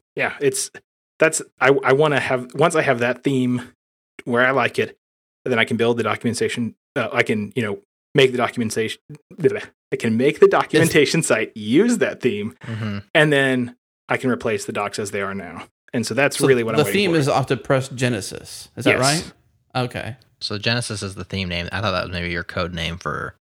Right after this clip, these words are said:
Speaker 2: the core.
Speaker 3: Yeah, I wasn't sure
Speaker 2: Yeah.
Speaker 3: either.
Speaker 1: Yeah, yeah, that's the theme name. I
Speaker 3: This
Speaker 1: guess
Speaker 3: is
Speaker 1: I wrote
Speaker 3: all
Speaker 1: about it
Speaker 3: new.
Speaker 1: somewhere.
Speaker 3: We, we didn't talk about this. What's, what's Genesis?
Speaker 1: Oh, yeah. So Genesis, I mean, you can try using it now. It does work,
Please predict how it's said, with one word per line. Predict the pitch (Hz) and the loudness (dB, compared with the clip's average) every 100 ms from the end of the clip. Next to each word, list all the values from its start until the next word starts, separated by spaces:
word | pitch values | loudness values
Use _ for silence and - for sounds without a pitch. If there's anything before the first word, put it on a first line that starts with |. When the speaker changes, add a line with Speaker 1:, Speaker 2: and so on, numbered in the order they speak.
| - | -20
Speaker 2:
the | 104 | -16
core. | - 92 87 135 | -8 -4 -2 0
Speaker 3:
Yeah, | 135 | 0
I | |
wasn't | 143 120 117 | -2 -4 -4
sure | 123 | -2
Speaker 2:
Yeah. | 120 90 | -2 -2
Speaker 3:
either. | 98 123 - _ _ _ _ _ - | -4 -8 -14 _ _ _ _ _ -6
Speaker 1:
Yeah, | 113 | -2
yeah, | 110 113 | 2 2
that's | 123 - | 2 0
the | |
theme | - 117 107 | 0 0 2
name. | 104 104 107 | -2 -2 2
I | 156 | 4
Speaker 3:
This | 208 185 | 4 4
Speaker 1:
guess | |
Speaker 3:
is | 170 | 2
Speaker 1:
I | 160 | 2
wrote | |
Speaker 3:
all | 143 151 | 2 2
Speaker 1:
about | |
it | 160 | 2
Speaker 3:
new. | |
Speaker 1:
somewhere. | 226 131 135 110 | 2 0 -2 0
Speaker 3:
We, | |
we | 139 | 0
didn't | 202 180 | 0 -2
talk | 208 | -6
about | 139 113 | -6 -8
this. | 123 - | -8 -8
What's, | 160 | -6
what's | 160 - _ - 151 | -8 -10 _ -4 -4
Genesis? | - 160 185 - - - - - | -2 -2 -2 -6 -14 -16 -6 2
Speaker 1:
Oh, | 143 - | 2 4
yeah. | 147 120 107 170 | 4 4 4 6
So | 196 196 180 | 8 10 6
Genesis, | 156 202 196 180 - | 6 4 4 2 0
I | 147 | 0
mean, | 143 | 0
you | 180 | 0
can | 117 107 | -2 -2
try | - 123 | -2 0
using | 143 151 | 0 0
it | 160 | -2
now. | 170 175 180 | 0 0 0
It | 123 - | 0 0
does | 113 120 | 0 0
work, | 127 131 135 | 2 0 0